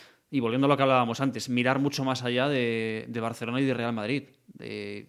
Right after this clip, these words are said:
y al final interesarse, pues eso, por el resto de equipos y más allá del fútbol, del baloncesto, del balonmano, intentar estar conectado porque el día menos pensado es algo con lo que puedes tener que trabajar. Y al final,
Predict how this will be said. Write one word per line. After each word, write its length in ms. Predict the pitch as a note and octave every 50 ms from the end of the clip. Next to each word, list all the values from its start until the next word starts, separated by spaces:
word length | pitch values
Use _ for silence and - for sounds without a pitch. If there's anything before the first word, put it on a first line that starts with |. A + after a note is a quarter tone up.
| -
y 60 | - G2
al 80 | G#2 G#2+
final 520 | - G#2 G#2 G#2 A#2+ C3 C3+ B2 A2+ G#2+
interesarse, 760 | G#2+ A2+ G#2+ A#2 A2 A2 G#2 A2+ A2 A2+ - C#3 C#3+ C#3 A#2+ -
pues 240 | A2 G#2 - -
eso, 220 | A#2 A#2 - A#2 -
por 220 | - - B2 A#2
el 120 | A2 A2+ A2+
resto 340 | - - B2+ B2 - - C3
de 80 | B2 A#2+
equipos 400 | A#2 C#3 C#3 C#3+ D#3 D3 - - -
y 80 | B2
más 200 | A#2+ A#2+ A#2 -
allá 140 | B2 A#2 A2+
del 140 | A2 A2 G#2+
fútbol, 380 | - - D#3+ D#3 D3 D3+ D3+ B2+
del 80 | A2+
baloncesto, 480 | G#2 G2 G2+ G2+ - D#3+ F3 - - C3+
del 100 | B2 A#2+
balonmano, 380 | A#2+ A#2 A2+ A#2 B2+ C#3+ D3 C3+
intentar 280 | B2 - B2 B2 C#3+
estar 200 | D3+ - F3+ E3+
conectado 380 | E3 D#3+ D3 B2+ - D3+ D#3 D#3
porque 240 | D#3 C#3+ C#3+ C#3 - - - - - - - - - - - - -
el 160 | C3+ C3 B2+
día 140 | C#3+ D3+ D#3
menos 220 | E3 E3 D#3+ -
pensado 680 | - D#3 C#3 C#3 D3 D#3 E3+ G3 - - - - - _ _ _
es 200 | - C#3 - -
algo 200 | D3 C#3 C3+ E3 E3
con 120 | E3 C#3 C3
lo 100 | B2+ B2
que 100 | C3 A2+
puedes 240 | B2+ C3+ C3 B2+
tener 200 | - C3+ A#2+ A#2
que 80 | - B2
trabajar. 640 | - A#2+ A2 G#2+ G2+ - D#3+ E3+ D3+ - C3 - _ -
Y 120 | D3 C#3
al 100 | D3 D3+
final, 420 | - - E3 D#3 C#3+ C#3 E3 F#3+